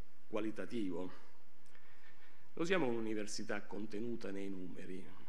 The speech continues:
ma attenzione, lo siamo volutamente, perché ogni volta praticamente che ci permettiamo di ragionare in consiglio di amministrazione, ma la stessa cosa penso che faccia prima ancora di noi il senato accademico, in termini di aumento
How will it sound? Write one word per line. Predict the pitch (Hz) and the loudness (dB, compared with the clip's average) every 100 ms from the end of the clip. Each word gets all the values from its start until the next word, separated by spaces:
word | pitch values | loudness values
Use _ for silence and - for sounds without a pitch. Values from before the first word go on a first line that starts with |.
| - - - | 0 0 0
ma | 104 | 0
attenzione, | - 110 101 139 107 | 0 0 0 0 0
lo | 90 | 0
siamo | 92 117 113 | 0 0 0
volutamente, | 101 98 95 107 98 87 85 | 0 0 0 0 0 0 -2
perché | 92 - | -2 -2
ogni | 98 101 | -2 0
volta | 101 120 - | 0 0 0
praticamente | 92 95 87 98 107 110 107 | 0 0 0 0 0 0 0
che | 92 | -2
ci | 92 | -2
permettiamo | 98 101 95 - 110 113 95 | -2 -2 -2 0 0 0 0
di | 92 | -2
ragionare | 92 85 98 107 95 80 | -2 -2 0 0 0 -2
in | 82 - | -2 -2
consiglio | - - 107 | -2 0 0
di | |
amministrazione, | 98 92 95 92 120 | 0 0 -2 0 0
ma | 104 | 0
la | 90 | 0
stessa | - 98 - | 0 0 0
cosa | 98 104 | 0 0
penso | 92 95 90 87 | 0 0 0 -2
che | |
faccia | - 98 - - | -2 0 0 0
prima | 90 | 0
ancora | 90 - 95 | -2 0 0
di | 92 | 0
noi | 98 90 | 0 0
il | |
senato | - 95 87 | 0 0 0
accademico, | 82 - 95 - 113 - - - - - - - - - - - - - - - - - - - | 0 0 0 0 0 0 0 0 0 0 0 0 0 0 0 0 0 0 0 0 0 0 0 0
in | 110 104 | 0 0
termini | 127 131 120 107 | 0 2 0 0
di | 107 - - | 0 0 0
aumento | 120 120 131 139 104 95 - 76 - - | 2 2 2 2 2 0 0 0 0 0